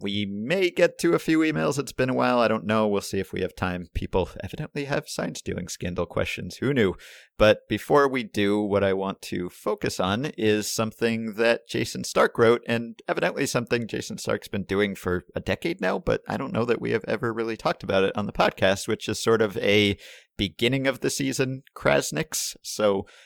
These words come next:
people are familiar with the former E S P N writer Jerry Krasniq's surveys of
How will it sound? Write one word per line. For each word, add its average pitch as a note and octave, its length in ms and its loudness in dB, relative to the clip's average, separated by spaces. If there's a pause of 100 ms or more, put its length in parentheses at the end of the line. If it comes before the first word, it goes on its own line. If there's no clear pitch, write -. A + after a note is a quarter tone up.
(120)
people G2+ 240 -6
are F#2+ 120 2
familiar A2+ 640 4
with - 420 -4
the F#2 320 -10 (100)
former G#2 360 0
E G#2+ 120 -2
S G#2 120 0
P G#2+ 100 -2
N G2+ 80 0
writer G#2 240 0
Jerry F#2+ 300 0
Krasniq's D#3 640 0 (280)
surveys D3 600 4
of A#2+ 540 2